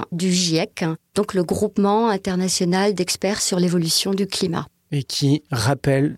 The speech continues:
Speaker 2: très régulièrement, euh, l'état de la planète et, euh, les échéances qui se rapprochent de plus en plus en termes de réchauffement.
Speaker 1: Exactement.
Speaker 2: Le conflit, on l'a dit, hein, il est en train de s'exacerber.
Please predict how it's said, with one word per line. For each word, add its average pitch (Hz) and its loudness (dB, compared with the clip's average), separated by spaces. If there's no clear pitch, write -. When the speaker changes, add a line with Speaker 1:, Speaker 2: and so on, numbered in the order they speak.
Speaker 2:
très 160 2
régulièrement, 131 2
euh, 120 2
l'état 143 2
de 131 2
la 135 4
planète 135 2
et, 127 4
euh, 117 4
les 147 4
échéances 156 4
qui 147 -2
se - 0
rapprochent 143 0
de 131 2
plus 123 -4
en 120 2
plus 143 -2
en 123 2
termes 131 2
de 120 2
réchauffement. 120 -2
Speaker 1:
Exactement. 170 -8
Speaker 2:
Le 196 6
conflit, 175 2
on 139 2
l'a 151 6
dit, 202 4
hein, 180 4
il 185 2
est 165 6
en 160 2
train 151 0
de 131 -2
s'exacerber. 180 2